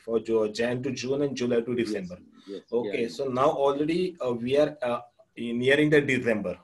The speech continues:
Speaker 1: Okay, so, uh, for exa-, uh, if for a second, I've, uh, uh, uh, for an example, if I say that ki this gets implemented from, uh, January or, uh, January twenty twenty-one or, uh, fifteenth December twenty twenty. So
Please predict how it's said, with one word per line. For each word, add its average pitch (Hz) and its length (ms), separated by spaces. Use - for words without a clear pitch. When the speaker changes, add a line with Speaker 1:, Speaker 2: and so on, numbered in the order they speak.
Speaker 1:
Okay, - 320
so, 165 500
uh, 123 220
for 139 200
exa-, 139 400
uh, 127 200
if 147 160
for 160 180
a - 40
second, 139 320
I've, 131 380
uh, 117 200
uh, 120 320
uh, 117 200
for 139 180
an 143 100
example, 127 400
if 123 120
I 123 80
say 120 160
that 120 300
ki 131 280
this 143 180
gets 160 240
implemented 143 640
from, 151 320
uh, 127 160
January 147 560
or, 123 220
uh, 120 380
January 139 420
twenty 135 360
twenty-one 120 540
or, 120 180
uh, 110 460
fifteenth 147 420
December 135 320
twenty 120 340
twenty. 101 220
So 135 160